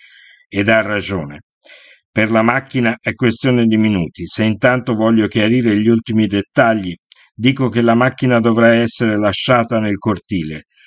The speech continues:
della portineria, ai piedi delle scale, che portano negli uffici nei quali ci troviamo. Il motore dovrà essere acceso,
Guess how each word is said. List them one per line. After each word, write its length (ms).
della 280
portineria, 880
ai 200
piedi 340
delle 320
scale, 540
che 200
portano 540
negli 260
uffici 640
nei 200
quali 380
ci 160
troviamo. 640
Il 140
motore 540
dovrà 320
essere 380
acceso, 540